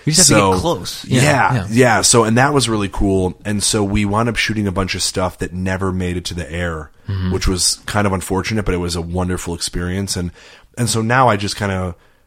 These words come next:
Speaker 2: you know, years later, I got into stand-up about a year and a half ago, and, uh, I just decided, well, I have all these impressions and I
Speaker 1: Mm-hmm.
Speaker 2: enjoy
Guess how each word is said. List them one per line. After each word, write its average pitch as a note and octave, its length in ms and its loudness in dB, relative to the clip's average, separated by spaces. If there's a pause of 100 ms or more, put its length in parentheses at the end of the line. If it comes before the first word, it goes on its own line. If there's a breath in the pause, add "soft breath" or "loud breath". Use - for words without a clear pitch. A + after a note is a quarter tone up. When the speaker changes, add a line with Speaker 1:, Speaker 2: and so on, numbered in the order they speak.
(140)
Speaker 2:
you A2+ 100 0
know, F#2 160 0
years G#2 480 0
later, G2+ 400 0 (240)
I G2 80 -4
got G2+ 160 2
into F#2+ 160 -2
stand-up G#2 640 0 (760)
about G2 180 -2
a - 20 -2
year F#2+ 180 -2
and F#2+ 80 -2
a F2+ 40 -4
half F#2+ 220 -6
ago, F2+ 360 -6 (440 loud breath)
and, F#2+ 380 -2
uh, E2+ 400 -2 (880)
I G#2+ 100 0
just G2 200 -2
decided, F#2+ 360 0
well, F2+ 460 -2
I F2 100 -8
have G2 240 -2
all F#2+ 80 0
these F2+ 180 -2
impressions F#2 680 -6
and E2 240 -6
I E2+ 200 -6
Speaker 1:
Mm-hmm. G2 100 -8
Speaker 2:
enjoy E2+ 640 -4